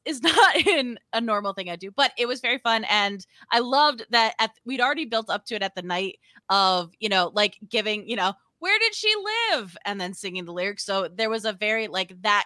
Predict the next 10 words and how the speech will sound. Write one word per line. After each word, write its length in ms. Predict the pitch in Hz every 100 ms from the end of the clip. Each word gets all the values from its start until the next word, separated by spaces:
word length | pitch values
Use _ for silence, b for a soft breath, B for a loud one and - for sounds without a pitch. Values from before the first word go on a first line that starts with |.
| -
camaraderie 460 | 202 190 175 180 170
aspect 420 | 165 - 165 -
of 100 | 151
it 140 | 156
made 160 | 151 147
it 140 | 147
a 80 | -
lot 200 | 151 127
more 100 | 143
comfortable. 560 | 139 135 - 135 117